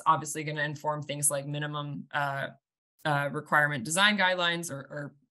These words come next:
analysis framework, I guess now. Um, and then forty one, so that's, uh, that the exception that such measures may be taken, uh,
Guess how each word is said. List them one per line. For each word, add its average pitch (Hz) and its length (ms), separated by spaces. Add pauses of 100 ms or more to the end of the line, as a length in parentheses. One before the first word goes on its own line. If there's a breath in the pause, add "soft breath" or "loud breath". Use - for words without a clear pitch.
(100)
analysis 147 460
framework, 147 380
I 143 80
guess 147 260
now. 147 220 (400 loud breath)
Um, 165 420
and 170 180
then 156 160
forty 165 400
one, 175 600
so 156 240
that's, 151 500
uh, 143 380 (600)
that 156 400
the 170 120
exception 190 580
that 156 140
such 196 280
measures 180 420
may 165 140
be 156 140
taken, 180 680 (340 soft breath)
uh, 151 440